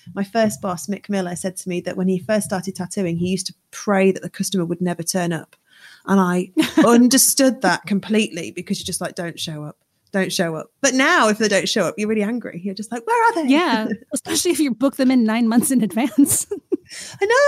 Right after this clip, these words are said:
Speaker 1: know. No, th-, I don't. Th-, I mean, at the moment, people have, obviously recently people were cancelling completely fairly because it's a bit, well, it's,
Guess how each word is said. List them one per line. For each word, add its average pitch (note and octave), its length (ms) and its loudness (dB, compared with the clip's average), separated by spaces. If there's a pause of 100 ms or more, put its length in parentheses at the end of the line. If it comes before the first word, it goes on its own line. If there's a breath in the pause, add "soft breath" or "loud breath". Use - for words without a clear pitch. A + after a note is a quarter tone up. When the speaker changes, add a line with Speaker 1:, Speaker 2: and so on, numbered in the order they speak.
(140)
Speaker 1:
know. A#3 100 2
No, D#3 260 -4 (140)
th-, G3+ 120 0
I A3 100 2
don't. A3 280 -2
Th-, - 220 -8
I G#3 40 -2
mean, G#3 180 -2
at F3+ 100 0
the B3+ 60 0
moment, C#4 440 4
people A3+ 300 -4
have, G3+ 180 -4 (200)
obviously G3+ 340 -6
recently F#3+ 340 -8
people F#3+ 260 -8
were E3 60 -10
cancelling E3+ 540 -10 (120)
completely B3 460 0
fairly F#3 440 0
because F#3+ 300 -6
it's - 160 -10
a - 40 -14
bit, - 320 -6 (200)
well, D#3 160 -2
it's, - 200 -8